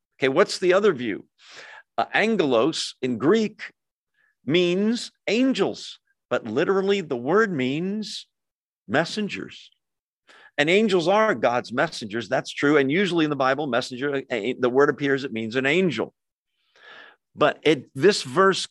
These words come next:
could mean seen by messengers. Okay, so we're already talking about not only his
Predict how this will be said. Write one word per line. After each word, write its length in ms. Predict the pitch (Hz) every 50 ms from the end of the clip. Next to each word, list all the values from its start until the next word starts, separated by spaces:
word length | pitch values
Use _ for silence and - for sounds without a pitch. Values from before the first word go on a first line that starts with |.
| _ -
could 360 | - - - 202 220 233 185
mean 640 | 202 202 202 208 208 185 143 110 98 95 98 104 - _ - - - -
seen 800 | - - - - - 220 220 214 220 220 220 220 208 202 170 139
by 560 | 165 170 175 175 175 180 175 175 170 180 175 _ _ _ _ _ _ _ _ _ _ _ _ _ _ _ _ _ _ _ _ _ _ _ _ -
messengers. 920 | 98 117 120 120 - - 98 95 92 87 - - - - - - - - _ _ _ _ _ _ _ _ _ _ _ _ -
Okay, 220 | 131 131 139 131 - - _
so 140 | - - 147
we're 200 | 139 139 117 -
already 280 | 143 156 175 190 190
talking 400 | - - 156 151 156 - 151 147
about 320 | 143 127 120 117 117 - -
not 240 | 131 131 131 143 143
only 320 | 147 151 156 151 139 139
his 320 | 127 131 123 110 104 -